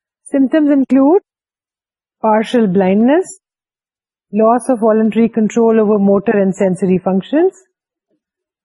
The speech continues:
inability to hear and talk, sudden display of emotions, and at times there is no emotion. Symptoms may be exaggerated by stress. The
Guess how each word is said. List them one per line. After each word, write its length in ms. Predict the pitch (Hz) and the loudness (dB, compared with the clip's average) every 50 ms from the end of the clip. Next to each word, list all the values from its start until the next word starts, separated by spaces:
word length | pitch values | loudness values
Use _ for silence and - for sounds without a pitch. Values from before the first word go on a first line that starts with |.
| _ _ | _ _
inability 520 | - 320 339 370 349 370 330 330 320 - 302 | 0 0 2 2 4 4 4 2 2 0 0
to 140 | - 302 262 | 0 0 -2
hear 260 | 220 202 214 214 208 190 | 0 0 0 2 2 2
and 240 | 185 175 175 170 - | 0 0 0 -2 -2
talk, 480 | - 170 170 196 269 349 359 - - - _ _ _ _ _ _ _ _ _ _ _ _ _ _ _ _ _ _ _ _ _ _ _ - | -2 -2 0 0 0 -2 -4 -6 -10 -20 _ _ _ _ _ _ _ _ _ _ _ _ _ _ _ _ _ _ _ _ _ _ _ -2
sudden 320 | 269 262 254 294 302 285 | 0 0 2 2 2 2
display 340 | 294 277 - - - 262 262 | 0 0 -2 -2 0 2 2
of 160 | 262 262 254 262 | 2 2 0 0
emotions, 600 | 254 233 233 233 226 - - 269 294 330 359 339 - _ _ _ _ _ _ _ | 0 0 0 0 -2 -2 -2 -2 0 0 -2 -4 -8 _ _ _ _ _ _ _
and 300 | - 220 226 240 247 254 233 - _ _ _ _ | -4 -2 0 0 0 -2 -6 -10 _ _ _ _
at 180 | - 175 180 - _ - | -10 -10 -10 -8 _ -6
times 540 | 208 190 180 180 190 214 262 269 - - _ _ - | -4 -2 0 0 0 0 -2 -2 -6 -10 _ _ -8
there 280 | 180 190 180 175 185 | -2 0 0 2 0
is 100 | 208 196 - - | 0 -2 -4 -4
no 160 | 277 330 381 | -2 0 2
emotion. 480 | 370 320 247 196 - - - 165 160 160 - _ _ _ _ _ _ _ _ _ _ _ _ _ _ _ _ _ _ _ _ _ _ _ _ _ _ _ | 2 2 0 -2 -4 -6 -12 -16 -16 -16 -20 _ _ _ _ _ _ _ _ _ _ _ _ _ _ _ _ _ _ _ _ _ _ _ _ _ _ _
Symptoms 420 | 277 294 311 302 - 392 370 339 - | -2 -2 -2 0 0 -2 -2 -2 -2
may 140 | - 254 226 | -2 0 0
be 140 | 202 208 214 | 2 2 0
exaggerated 840 | 196 165 - - 175 165 143 175 165 185 175 170 - 202 196 190 - - _ _ | 0 0 -2 -2 -2 -2 0 -2 0 0 -2 -2 -2 -4 -4 -4 -6 -10 _ _
by 160 | 180 170 165 165 175 | -4 -2 -2 -2 -2
stress. 480 | 170 - - _ - 170 156 147 - - - - - - _ _ _ _ _ _ _ _ _ | -4 -8 -12 _ -8 -8 -8 -10 -12 -16 -18 -18 -18 -20 _ _ _ _ _ _ _ _ _
The 140 | 196 196 220 | -4 -4 -2